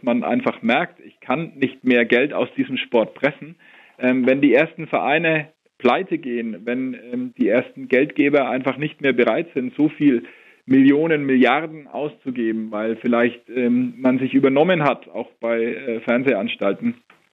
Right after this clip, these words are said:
Wenn das alles passiert, dann, glaube ich, ähm, wird's auch wieder eine Umsteuerung geben. Wir werden nicht mehr an den Punkt kommen, äh, wie es mal in den fünfziger oder sechziger Jahren war,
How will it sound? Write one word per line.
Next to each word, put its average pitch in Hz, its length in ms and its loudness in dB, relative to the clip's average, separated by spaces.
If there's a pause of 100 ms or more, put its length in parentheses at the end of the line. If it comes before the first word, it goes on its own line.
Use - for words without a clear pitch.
(400)
Wenn 120 240 0
das 135 160 0
alles 139 220 -2
passiert, 131 520 0 (480)
dann, 156 500 -2
glaube 156 360 -2
ich, 151 160 -4 (140)
ähm, 139 300 -6
wird's 147 200 0
auch 131 200 -2
wieder 147 240 4
eine 120 200 -4
Umsteuerung 151 580 0
geben. 151 300 2
Wir 131 120 2
werden 135 300 2
nicht 180 240 -6
mehr 156 160 -6
an 143 120 -8
den 135 180 -4
Punkt 156 240 -6
kommen, 139 400 -4
äh, 127 500 0
wie 131 120 4
es 131 80 0
mal 123 180 2
in 120 80 2
den 113 100 0
fünfziger 147 400 0
oder 113 140 2
sechziger 147 420 0
Jahren 139 320 0
war, 139 240 2